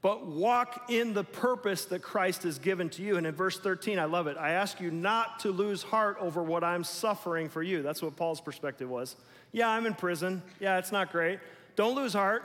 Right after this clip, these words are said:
We're doing the thing we're supposed to do. We've been called by name by Jesus Christ. We've been united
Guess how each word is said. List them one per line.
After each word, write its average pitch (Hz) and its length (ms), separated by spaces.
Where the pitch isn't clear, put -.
We're 202 140
doing 247 260
the 220 60
thing 247 200
we're 220 80
supposed - 380
to 165 60
do. 208 320
We've 202 240
been 220 220
called 214 480
by 196 200
name 208 340
by 175 160
Jesus 175 420
Christ. 175 540
We've 196 260
been 233 200
united 208 680